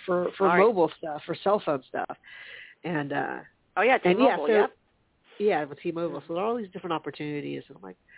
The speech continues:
Speaker 1: "Okay, you know, maybe." And this is so different because when I moved into that house last time,
Speaker 2: Oh,
Speaker 1: my
Speaker 2: yep.
Speaker 1: brother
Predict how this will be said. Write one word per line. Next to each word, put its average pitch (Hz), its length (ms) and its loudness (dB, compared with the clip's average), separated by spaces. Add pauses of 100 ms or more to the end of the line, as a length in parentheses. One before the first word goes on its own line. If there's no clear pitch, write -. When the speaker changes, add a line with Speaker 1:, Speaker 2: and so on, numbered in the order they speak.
(640)
Speaker 1:
"Okay, 180 580 0 (100)
you 226 100 -2
know, 185 340 0
maybe." 202 320 -2
And 190 80 4
this 220 120 0
is 254 160 0
so 247 120 6
different 175 340 -4
because 165 300 -4 (140)
when 156 140 -10
I 151 80 -8
moved 143 260 -10
into 143 300 -6
that 127 180 -6
house 131 320 -8 (100)
last 147 280 -6 (100)
time, 135 380 -2 (640)
Speaker 2:
Oh, 156 120 -4
Speaker 1:
my 156 100 4
Speaker 2:
yep. 180 80 2
Speaker 1:
brother 143 480 2